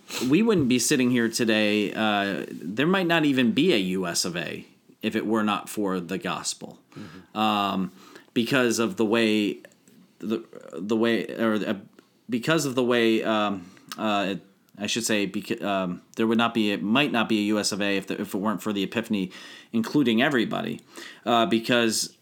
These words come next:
Speaker 1: the way we colonized was based off of religious, uh, ideologies like, uh, Manifest Destiny and pre-, you know, like,
Speaker 2: Spreading the gospel.
Speaker 1: spreading the gospel to
Speaker 2: Making
Speaker 1: all
Speaker 2: disciples.
Speaker 1: corners of the world, and yeah. Um,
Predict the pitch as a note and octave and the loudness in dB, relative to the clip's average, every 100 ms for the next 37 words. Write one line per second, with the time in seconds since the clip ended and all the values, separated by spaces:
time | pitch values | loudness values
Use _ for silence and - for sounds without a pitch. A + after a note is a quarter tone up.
0 | - - - _ - - - C#3 C#3 E3 | -20 -20 -20 _ -20 -18 -6 -2 2 4
1 | D#3+ D3 C3+ C3 B2 D3 G3 C#3 G#2 F2+ | 4 2 2 2 2 2 2 2 2 0
2 | F2+ - G#2+ G#2+ F2+ - B2 A#2 A2+ A2 | -2 -2 0 0 -2 -4 2 2 2 0
3 | G#2 G#2+ F#2+ A2 G#2+ G#2 G#2 - - A1+ | 0 -2 -2 -2 0 0 -2 -2 -6 -8
4 | - G#2+ G2 G2 - - A#2 A2 G#2 G#2 | -4 -2 0 -2 -4 -2 2 2 2 0
5 | F#2 G2+ F#2+ G2+ F#2 G2+ G2 F#2+ E2+ E2+ | -2 -4 -4 -4 -2 -2 0 -2 -2 -2
6 | A2 G#2 G#2 G#2 - G#2 G#2 - G2+ G2+ | -2 -2 -4 -4 -4 -2 -4 -4 -4 -4
7 | G2+ G2 F#2 F#2 - - A2 F#2+ A2+ G2+ | -4 -2 -4 -6 -8 -4 -2 -2 -2 -2
8 | G2 F#2 G2+ F2+ - - - - G#2+ A2 | -2 -2 -4 -6 -12 -18 -16 -8 -4 -2
9 | A2+ A#2+ C3+ D#3 A2+ A2+ A2+ G2 A2 A2 | -2 -2 -2 0 2 4 2 2 2 2
10 | A2+ - A2 A2 A2 F#2+ G#2+ A2 C#3 A2 | 0 0 0 2 0 2 0 0 2 2
11 | A2+ G#2+ G#2+ G#2+ G#2 G#2+ G#2+ G#2 G2+ G2 | 2 0 0 2 2 2 2 0 0 0
12 | G#2 A2 F#2+ - - - - - B2 A#2 | 2 2 0 -4 -14 -16 -18 -2 2 4
13 | A#2 A2+ G#2+ | 4 2 0